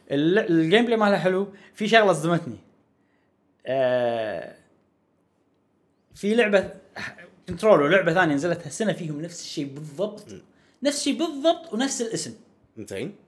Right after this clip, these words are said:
Speaker 1: ودورهم باللعب والقصة تقريبًا نفس الشيء.
Speaker 2: أوكي.
Speaker 1: القصة مو متأكد، بس
Speaker 2: إيه.
Speaker 1: اللعب نفس الشيء. شو تتوقعوا؟ صعب حيل توقع.
Speaker 2: سحر، سبيريتس، شيء شي يعني؟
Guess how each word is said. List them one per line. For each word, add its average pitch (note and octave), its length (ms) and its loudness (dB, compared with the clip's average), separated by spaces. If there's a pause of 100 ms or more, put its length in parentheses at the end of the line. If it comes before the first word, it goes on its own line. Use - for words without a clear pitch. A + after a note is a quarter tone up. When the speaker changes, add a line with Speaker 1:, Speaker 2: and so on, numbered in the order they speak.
(400)
Speaker 1:
ودورهم F3 920 2
باللعب G3 1040 0 (720)
والقصة F3+ 460 -2
تقريبًا F3+ 360 2
نفس D3+ 160 -2
الشيء. - 140 -4
Speaker 2:
أوكي. A3 120 -4
Speaker 1:
القصة - 240 4
مو G#3+ 120 4
متأكد، B2 420 -2
بس A2 60 0
Speaker 2:
إيه. G#2+ 80 -2
Speaker 1:
اللعب G#3 260 2
نفس D#3+ 220 -2
الشيء. - 280 -14 (1600)
شو - 240 -14
تتوقعوا؟ G2 420 2 (520)
صعب D3 380 0
حيل G#3 600 6
توقع. C3+ 280 -2
Speaker 2:
سحر، C3+ 240 -4
سبيريتس، A2 500 -6
شيء F#2+ 200 -8
شي B2 220 -12
يعني؟ C3+ 360 -14